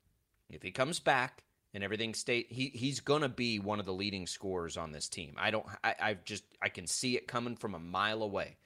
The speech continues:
He's a really gifted and explosive offensive player. It'd be nice if they could get a little of that this year, which I think is what Bill Self's trying to do, because that spark and that energy, I mean, as a, you know,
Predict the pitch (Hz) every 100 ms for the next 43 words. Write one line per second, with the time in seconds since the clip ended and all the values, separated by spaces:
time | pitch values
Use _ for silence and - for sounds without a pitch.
0 | _ - 131 123 110 90 - 175 202 180
1 | 139 120 - 123 - 117 98 - - 110
2 | 104 101 90 87 - 92 85 - 98 85
3 | - - - _ - 165 214 226 254 175
4 | 220 214 180 147 180 175 131 156 175 139
5 | 160 170 139 127 131 123 131 - 123 165
6 | 139 - 135 - 160 170 131 143 - 139
7 | 139 - 123 - - 123 120 107 87 143
8 | 113 - - - _ 143 135 139 123 -
9 | _ _ _ 135 143 - - - - 160
10 | 214 147 131 113 - 147 220 131 98 85
11 | 87 _ _ _ _ - 127 135 127 123
12 | 117 98 - _ _ _ - 139 98 90